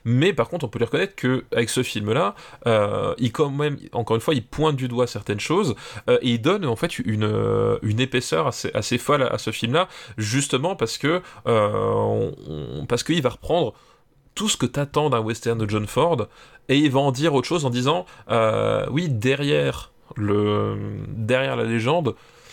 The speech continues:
il se cache quelque chose, et ce qui se cache, c'est pas forcément toujours très reluisant, très agréable.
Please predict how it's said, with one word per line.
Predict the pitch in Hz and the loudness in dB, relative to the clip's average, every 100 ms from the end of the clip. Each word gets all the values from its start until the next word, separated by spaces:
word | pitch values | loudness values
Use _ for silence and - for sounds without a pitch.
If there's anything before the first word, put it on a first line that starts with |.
| - - | -10 -2
il | 113 | -2
se | - | 0
cache | 147 151 - | 0 0 -2
quelque | 131 - | -4 -2
chose, | - 165 - | 0 0 2
et | 123 | -2
ce | - | -2
qui | 123 | -2
se | - | -2
cache, | - 170 - | 2 0 0
c'est | - 95 | -6 -4
pas | - 139 | 0 0
forcément | - 117 - 107 117 139 147 _ _ _ _ _ _ - | 0 -10 -4 0 2 0 -4 _ _ _ _ _ _ -2
toujours | 123 113 143 | 0 2 2
très | - 139 | 2 0
reluisant, | 120 120 113 131 | 2 0 0 -4
très | - 123 113 | 0 0 0
agréable. | 104 104 98 | -2 -4 -6